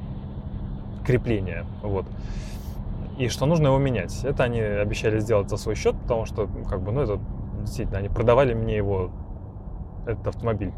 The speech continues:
с фаркопом, вот, а он не работает, поэтому, как бы, ну, то есть как,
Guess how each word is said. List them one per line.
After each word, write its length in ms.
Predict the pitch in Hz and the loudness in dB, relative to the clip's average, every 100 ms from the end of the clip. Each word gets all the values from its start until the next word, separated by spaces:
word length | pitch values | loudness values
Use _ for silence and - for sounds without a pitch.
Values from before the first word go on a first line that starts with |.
| - | -10
с 60 | - | -6
фаркопом, 500 | - - 208 165 - - - - - - - | -4 0 0 0 -4 -6 -10 -10 -12 -10 -8
вот, 180 | 95 87 | -6 -4
а 140 | 95 104 | 0 2
он 300 | 151 139 120 - 107 | 2 0 -4 -6 -2
не 80 | |
работает, 340 | 110 87 82 - - | 0 0 -2 -6 -2
поэтому, 280 | 117 - 90 | -2 -2 -4
как 160 | - | -6
бы, 100 | 101 | -6
ну, 120 | 117 123 | -4 0
то 60 | |
есть 140 | 107 | 0
как, 120 | - | 0